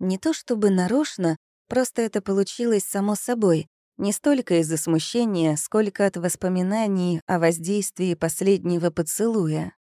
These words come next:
Однако защитник и мне улыбнулся совершенно естественно — будто не заметил, и поклонился, как в кабинете Нейтана. Снова завязался неспешный разговор, а я, разнервничавшись,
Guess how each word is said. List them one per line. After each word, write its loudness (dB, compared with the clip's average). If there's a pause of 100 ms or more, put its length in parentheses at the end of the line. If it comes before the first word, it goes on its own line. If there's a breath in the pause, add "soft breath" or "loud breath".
(180)
Однако 0
защитник -2
и 2
мне 0
улыбнулся 2
совершенно -2
естественно — -2 (300)
будто 2
не 0
заметил, 0 (300)
и -2
поклонился, 2 (280)
как -2
в -14
кабинете 0
Нейтана. 0 (460)
Снова 0
завязался -2
неспешный -4
разговор, -2 (340)
а -2
я, -2
разнервничавшись, -2